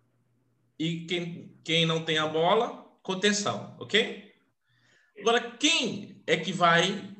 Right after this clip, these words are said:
jogar com quem? O que é que a maioria das pessoas fazem, né?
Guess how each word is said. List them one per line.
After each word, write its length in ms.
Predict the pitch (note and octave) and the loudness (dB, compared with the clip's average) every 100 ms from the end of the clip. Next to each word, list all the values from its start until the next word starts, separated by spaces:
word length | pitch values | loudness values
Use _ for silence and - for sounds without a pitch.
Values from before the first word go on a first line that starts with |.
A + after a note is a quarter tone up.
| - | -10
jogar 480 | B2 F3+ E3+ F3+ F3 | 2 2 6 4 2
com 140 | - | -8
quem? 460 | - B2 G2+ - - - _ _ _ _ _ _ _ _ _ _ _ | -6 -6 -6 -12 -18 -20 _ _ _ _ _ _ _ _ _ _ _
O 40 | |
que 60 | A#3 | -6
é 20 | |
que 100 | A#3 | -2
a 60 | A3+ | 4
maioria 540 | A3+ A3 F#3 F3 G#3 | 8 10 8 6 2
das 180 | G3+ - | 0 -4
pessoas 440 | D#3+ E3 D3+ - | -6 -6 -6 -6
fazem, 440 | - A2 D#2+ - A2+ | -2 -2 -2 -8 -6
né? 380 | D#3 - - | -4 -6 -12